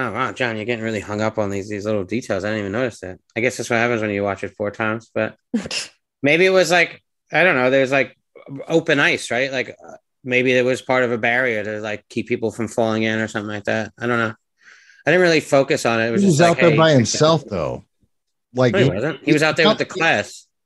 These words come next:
Speaker 3: okay, so he found the pole that, like, original Renfield was poking the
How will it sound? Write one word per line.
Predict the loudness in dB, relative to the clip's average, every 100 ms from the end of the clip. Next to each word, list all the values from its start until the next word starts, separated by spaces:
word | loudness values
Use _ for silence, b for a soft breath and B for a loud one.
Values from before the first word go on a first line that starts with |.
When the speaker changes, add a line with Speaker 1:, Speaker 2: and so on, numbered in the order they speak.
| -6
Speaker 3:
okay, | 2 2 4
so | 4 4
he | 4 2
found | 2 2 4
the | 4
pole | 2 0 2 4
that, | 2 0 -4 _ _ -10
like, | -10 -10 -10
original | -6 -4 -4 -4 -4
Renfield | -2 -2 -4 -8 -8 -8
was | -10 -8 -6 -8 -10 -16 _ _ _ -4
poking | -4 -2 0 2 2
the | 0 -2 -4 -10